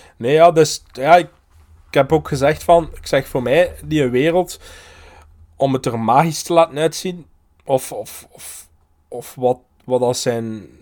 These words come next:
bedoeling was, voor mij pakte het, pakte het allemaal niet. Het enigste wat aan mij wel opgevallen, eh, valde, is, ehm, de, het camerawerk, de shots die later wel in Lord of the Rings,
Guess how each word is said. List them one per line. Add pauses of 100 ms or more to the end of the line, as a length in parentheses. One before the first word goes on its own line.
(120)
bedoeling
was,
voor
mij
pakte
het, (420)
pakte
het
allemaal
niet.
Het
enigste
wat
aan
mij
wel
opgevallen,
eh, (120)
valde, (360)
is,
ehm, (500)
de, (240)
het
camerawerk,
de
shots
die
later
wel
in
Lord
of
the
Rings,